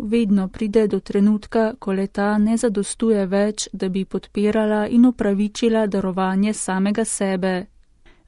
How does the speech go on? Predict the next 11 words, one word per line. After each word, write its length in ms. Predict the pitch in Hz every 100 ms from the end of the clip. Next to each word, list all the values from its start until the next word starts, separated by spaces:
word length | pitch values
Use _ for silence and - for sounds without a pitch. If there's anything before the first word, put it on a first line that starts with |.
| 226 202
Resnična 580 | 190 208 202 - 202
skupnost 680 | 196 - 226 226 233 226 -
dveh 360 | 202 208 196 208
oseb 460 | 196 - 226 226 -
lahko 420 | 202 196 - 208 196
zaživi 640 | 202 202 208 196 220 220 -
le 160 | 214 226
na 160 | 254
trinitaričen 1000 | - 220 202 196 196 202 220 214 226 220 214
božji 400 | 190 202 208 233
način. 520 | 220 226 - 214 196